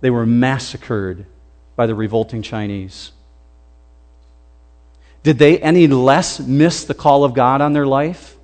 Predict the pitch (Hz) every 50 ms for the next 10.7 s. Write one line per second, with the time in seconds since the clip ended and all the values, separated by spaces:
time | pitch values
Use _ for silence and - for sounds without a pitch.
0 | _ _ _ _ _ _ _ _ _ _ _ _ _ _ _ _ _ _ _ _
1 | _ _ _ _ _ _ _ _ _ - 139 131 131 135 117 143 139 131 - -
2 | 170 165 - - 135 139 143 143 143 139 123 - - 156 143 147 147 - - 165
3 | 160 147 139 123 - - - 117 110 113 - - - 160 160 151 - - 143 123
4 | 110 113 92 98 - - - - - - - 131 117 113 120 - - - 139 113
5 | 104 - - - - - - - _ _ _ _ _ _ _ _ _ _ _ _
6 | _ _ _ _ _ _ _ _ _ _ _ - 113 - - 131 120 101 123 110
7 | 110 117 127 135 - - 117 107 101 113 110 113 120 135 180 175 151 165 165 -
8 | - - - - 170 165 170 147 139 131 123 127 - 135 113 127 127 123 117 117
9 | 127 135 143 143 143 135 110 104 101 - _ _ _ _ _ - 127 120 101 113
10 | 110 107 104 104 107 120 120 92 80 76 - - - _